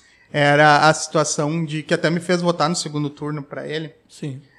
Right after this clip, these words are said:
Speaker 1: Ah, foi de, de ter ministros técnicos.
Speaker 2: Certo.
Speaker 1: Cada um no seu quadrado,
Speaker 2: Certo.
Speaker 1: né? Quando tu comentou antes ali, ah, tu, tu não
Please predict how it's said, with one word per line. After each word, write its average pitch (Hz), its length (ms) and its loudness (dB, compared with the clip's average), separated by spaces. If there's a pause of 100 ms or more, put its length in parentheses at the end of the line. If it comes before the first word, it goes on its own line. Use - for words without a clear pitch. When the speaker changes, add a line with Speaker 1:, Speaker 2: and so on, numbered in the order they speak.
(180)
Speaker 1:
Ah, 143 300 -2
foi 147 680 -2
de, 143 1400 -6 (180)
de 151 440 -6 (680)
ter 190 400 4
ministros 208 540 4
técnicos. - 720 2
Speaker 2:
Certo. - 320 -8
Speaker 1:
Cada 160 280 6
um 139 100 4
no 170 100 4
seu 190 160 0
quadrado, 196 400 4
Speaker 2:
Certo. 139 100 2
Speaker 1:
né? 131 180 -2 (300)
Quando 143 240 -2
tu 135 100 -14
comentou 165 440 2
antes 170 320 2
ali, 151 180 2
ah, 151 140 6
tu, 147 560 -6 (240)
tu 160 80 -6
não 143 180 2